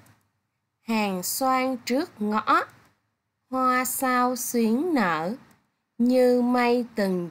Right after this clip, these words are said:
chùm. Em yêu tiếng chim, đầu hồi lạnh lót, mái vàng thơm phức, rạ đầy sân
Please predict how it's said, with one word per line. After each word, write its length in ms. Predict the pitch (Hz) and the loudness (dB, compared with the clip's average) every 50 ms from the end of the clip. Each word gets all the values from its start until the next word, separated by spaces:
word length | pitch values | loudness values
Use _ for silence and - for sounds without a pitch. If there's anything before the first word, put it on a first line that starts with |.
| - - | -8 -4
chùm. 300 | 208 202 196 190 170 147 - - _ _ _ _ _ _ _ _ _ _ _ _ _ _ _ _ _ _ _ _ _ _ _ _ _ _ _ _ _ _ _ _ _ _ _ _ _ _ | -2 0 0 0 -2 -6 -10 -16 _ _ _ _ _ _ _ _ _ _ _ _ _ _ _ _ _ _ _ _ _ _ _ _ _ _ _ _ _ _ _ _ _ _ _ _ _ _
Em 300 | - 233 233 233 240 240 247 - | -2 0 2 2 2 0 -2 -4
yêu 380 | - 233 240 240 247 233 240 240 233 - | -2 0 0 2 2 2 2 0 -2 -2
tiếng 320 | 226 220 214 220 226 285 339 - - | 0 0 2 2 0 -2 -4 -8 -6
chim, 400 | - 262 262 254 262 262 247 226 - - - _ _ _ _ _ _ _ _ | -2 0 0 2 2 0 -2 -4 -8 -16 -20 _ _ _ _ _ _ _ _
đầu 440 | 196 220 214 208 202 196 190 185 180 - | -2 0 0 2 2 0 0 -4 -6 -4
hồi 440 | - 220 214 214 208 202 196 190 185 | -2 0 2 2 2 2 0 -2 -2
lạnh 480 | 185 185 185 185 165 160 160 180 214 240 247 | -2 -2 -2 -2 -2 -4 -6 -8 -8 -4 0
lót, 280 | 247 240 247 277 349 - - _ _ _ _ _ _ _ _ _ _ _ _ _ | 2 4 4 4 2 0 -6 _ _ _ _ _ _ _ _ _ _ _ _ _
mái 380 | - 208 208 208 208 214 254 320 | -4 -2 -2 0 0 -2 -4 -4
vàng 500 | 320 247 214 214 202 196 190 185 180 170 - | -4 -2 -2 0 0 0 -2 -4 -6 -10 -12
thơm 420 | - - 233 254 254 254 254 247 247 | -10 -4 -2 0 0 0 0 -2 -4
phức, 320 | - - - 320 359 359 - - - _ _ _ _ _ _ _ _ _ _ _ _ - | -6 -2 -2 -2 -2 -2 -6 -14 -20 _ _ _ _ _ _ _ _ _ _ _ _ -8
rạ 440 | 208 196 190 180 165 151 143 160 185 190 | -4 -2 0 0 0 0 -2 -4 -4 -4
đầy 320 | 202 196 190 185 180 175 151 | -2 -2 -2 -2 -4 -6 -8
sân 500 | - - - - 262 240 247 240 233 | -8 -8 -4 -2 -2 -2 0 -2 -4